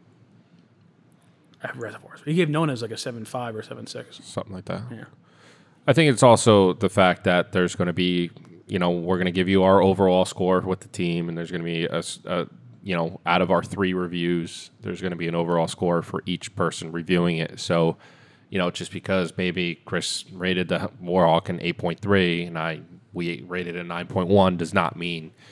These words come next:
Speaker 2: it's a bad cigar either.
Speaker 1: Right.
Speaker 2: You know, um, when we write these and we grade these, please you know, do the research and, and read the blogs and look into it more and, and try to understand why
Speaker 1: Mm.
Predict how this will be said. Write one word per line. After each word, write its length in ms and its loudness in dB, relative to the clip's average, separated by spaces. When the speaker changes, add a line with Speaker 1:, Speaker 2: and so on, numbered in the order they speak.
Speaker 2:
it's 160 -8
a 40 -6
bad 220 0
cigar 280 0
either. 220 2
Speaker 1:
Right. 120 -14
Speaker 2:
You 100 -2
know, 360 -4
um, 560 -4
when 140 0
we 140 4
write 360 6
these 320 -2
and 140 -8
we 280 -4
grade 340 4
these, 280 0
please 540 -2
you 80 -4
know, 140 -2
do 100 4
the 80 2
research 560 -6
and, 160 -10
and 180 -10
read 160 2
the 60 -8
blogs 560 -2
and 260 -10
look 160 2
into 300 -2
it 80 2
more 360 0
and, 260 -8
and 340 -8
try 180 -2
to 80 0
understand 640 -2
why 380 4
Speaker 1:
Mm. 140 -8